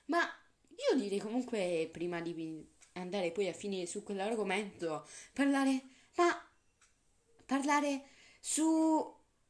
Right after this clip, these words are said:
le novità di queste nuove console di P S cinque o di Xbox Series X, Series X, vabbè, avete capito lì.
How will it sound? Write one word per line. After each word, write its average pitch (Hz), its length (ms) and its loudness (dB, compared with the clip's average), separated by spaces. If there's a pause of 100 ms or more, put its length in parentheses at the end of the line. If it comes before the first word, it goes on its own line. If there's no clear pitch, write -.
(680)
le 311 160 4
novità 302 540 4
di 190 140 -2
queste 196 580 2
nuove 190 320 0
console 175 640 0
di 165 140 -8
P 180 180 -2
S 185 220 2
cinque 269 640 0
o 294 80 2
di 269 120 2
Xbox 294 400 -2
Series 226 840 2
X, - 360 -2
Series 185 580 -2
X, - 260 -4
vabbè, 208 300 2
avete 185 220 0
capito 175 400 -4
lì. 165 280 -8